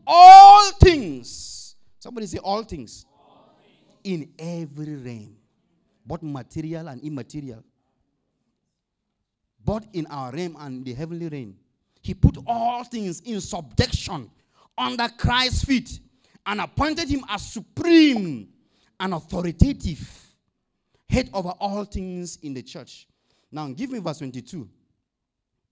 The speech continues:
Speaker 1: in N L T. Hallelujah. Now, the N L T drives my, home my message. God has put all things under the authority of Christ and has made him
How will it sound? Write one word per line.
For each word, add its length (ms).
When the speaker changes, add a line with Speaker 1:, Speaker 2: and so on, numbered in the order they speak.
Speaker 1:
in 140
N 160
L 160
T. 180
Hallelujah. 480
Now, 120
the 140
N 140
L 100
T 220
drives 340
my, 160
home 160
my 140
message. 500
God 280
has 200
put 220
all 320
things 400
under 280
the 100
authority 480
of 160
Christ 400
and 120
has 160
made 220
him 420